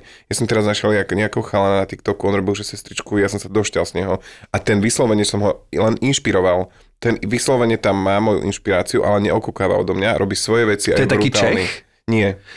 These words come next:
Speaker 2: Lebo aj taký Čech robí takú sestričku a toho som si tiež polajkoval, ten je fantastický, ale neviem
Speaker 1: Áno.
Speaker 2: presne, ako sa volá, lebo tieto
Speaker 1: Neviem.
Speaker 2: niky, ja si to neviem zapamätať
Speaker 1: Neviem,
Speaker 2: proste.
Speaker 1: ale to, že tých je veľa, a možno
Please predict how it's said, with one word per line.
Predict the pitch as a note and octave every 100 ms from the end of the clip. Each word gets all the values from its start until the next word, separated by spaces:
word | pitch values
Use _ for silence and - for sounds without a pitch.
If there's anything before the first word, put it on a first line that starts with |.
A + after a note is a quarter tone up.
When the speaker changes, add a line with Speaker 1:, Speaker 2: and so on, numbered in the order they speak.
| -
Speaker 2:
Lebo | A#2+
aj | C#3
taký | C3+ C3
Čech | C#3+ D3 D3 -
robí | - B2 A#2+
takú | A#2+ -
sestričku | A#2 A2 - A#2+ A#2+ C3+
a | A2
toho | A#2
som | A2 A#2
si | A2+
tiež | B2 -
polajkoval, | A2+ A2 A2+ A2+ G#2
ten | G2+ G#2+
je |
fantastický, | G2+ G2+ G2+ G#2+ F#2+ -
ale | G#2 B2+
neviem |
Speaker 1:
Áno. | A#2+
Speaker 2:
presne, | G#2+ G#2 A2+
ako |
sa | A#2+
volá, | A2 A2+
lebo | A2+
tieto | A2 A#2+ B2
Speaker 1:
Neviem. | A2 G#2+
Speaker 2:
niky, | F#2+
ja | G#2+
si | G2+
to | A2
neviem | G2+ F#2
zapamätať | F#2+ A2 G#2
Speaker 1:
Neviem, | G2+ G2
Speaker 2:
proste. | F#2+ G#2
Speaker 1:
ale | G#2 F#2+
to, | D3
že | C#3 A2+
tých | A2+ G2+
je | G#2+
veľa, | A#2 A2+
a | F#2
možno | G#2 G#2+